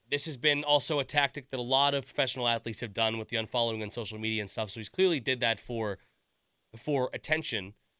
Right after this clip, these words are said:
Uh, but as much as that's not a healthy way for him to express himself and his frustration,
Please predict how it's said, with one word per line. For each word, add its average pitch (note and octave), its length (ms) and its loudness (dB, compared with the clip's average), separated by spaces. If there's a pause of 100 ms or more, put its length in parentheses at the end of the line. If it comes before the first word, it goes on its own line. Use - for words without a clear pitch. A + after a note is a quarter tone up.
(140)
Uh, A#2+ 160 0 (100)
but E3+ 300 2 (960)
as D#3 160 0
much B3 240 4
as G3+ 80 4
that's G3+ 240 4
not F#3 120 4
a D#3 40 4
healthy E3+ 340 4
way D3+ 220 4
for C#3+ 100 -2
him C#3 120 0
to B2+ 60 0
express C#3+ 360 0
himself B2+ 360 -2
and A#2 60 -4
his G#2+ 80 -8
frustration, B2 680 0